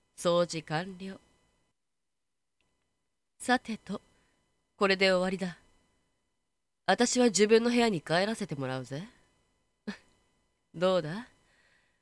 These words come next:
気持ちよかったか？また機会があったら勝負しようぜ。その時は、もっ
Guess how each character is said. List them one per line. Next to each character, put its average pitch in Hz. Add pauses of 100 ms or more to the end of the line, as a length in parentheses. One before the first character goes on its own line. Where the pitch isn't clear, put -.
(220)
気 262
持 240
ち 247
よ 247
か 214
っ -
た -
か？ 233 (1700)
ま 190
た 202
機 -
会 226
が 156
あ 147
っ -
た -
ら 135
勝 214
負 185
し -
よ 156
う -
ぜ。 151 (1080)
そ -
の 196
時 175
は、 156 (840)
も 202
っ 311